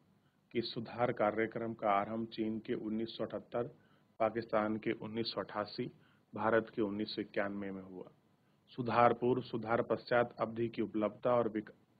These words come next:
विफलताओं का संक्षिप्त मूल्यांकन करें। चीन ने संरचनात्मक सुधार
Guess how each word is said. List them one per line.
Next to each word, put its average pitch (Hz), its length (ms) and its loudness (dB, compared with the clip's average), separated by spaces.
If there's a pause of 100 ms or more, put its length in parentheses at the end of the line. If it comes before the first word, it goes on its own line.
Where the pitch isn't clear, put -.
(140)
विफलताओं 117 840 2
का 113 180 2
संक्षिप्त 120 520 -2
मूल्यांकन 104 640 0
करें। - 320 -12 (920)
चीन 143 340 8
ने 127 240 0 (280)
संरचनात्मक 131 1160 4
सुधार 120 600 6